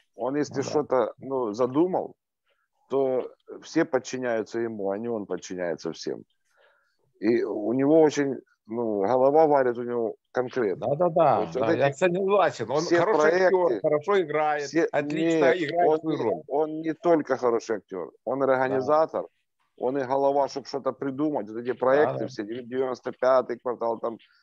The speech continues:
Speaker 2: Он
Speaker 1: все
Speaker 2: ни
Speaker 1: вот
Speaker 2: одно
Speaker 1: эти проекты,
Speaker 2: обещание
Speaker 1: которые
Speaker 2: своё не
Speaker 1: Петрин
Speaker 2: исполнил,
Speaker 1: делал.
Speaker 2: которое обещал идти на выборы. Ни
Speaker 1: Это
Speaker 2: одно
Speaker 1: всё
Speaker 2: обещание не
Speaker 1: очень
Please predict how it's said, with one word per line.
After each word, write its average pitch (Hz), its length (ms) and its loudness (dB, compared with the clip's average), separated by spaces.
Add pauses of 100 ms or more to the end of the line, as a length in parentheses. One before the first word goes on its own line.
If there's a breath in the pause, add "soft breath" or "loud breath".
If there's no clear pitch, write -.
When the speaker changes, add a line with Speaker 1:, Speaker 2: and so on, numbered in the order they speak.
Speaker 2:
Он 147 140 2
Speaker 1:
все - 20 0
Speaker 2:
ни - 100 6
Speaker 1:
вот - 80 4
Speaker 2:
одно 254 120 4
Speaker 1:
эти 277 40 8
проекты, 240 380 2
Speaker 2:
обещание 233 140 0
Speaker 1:
которые 139 300 6
Speaker 2:
своё - 0 -
не 196 160 -4
Speaker 1:
Петрин - 0 -
Speaker 2:
исполнил, 147 500 4
Speaker 1:
делал. 190 240 2
Speaker 2:
которое 175 120 2
обещал 165 560 -2
идти 156 480 -4
на 156 120 0
выборы. 113 380 -6
Ни 123 100 -2
Speaker 1:
Это - 20 2
Speaker 2:
одно 165 260 4
Speaker 1:
всё 139 280 2
Speaker 2:
обещание 180 200 4
не 190 100 0
Speaker 1:
очень 185 60 2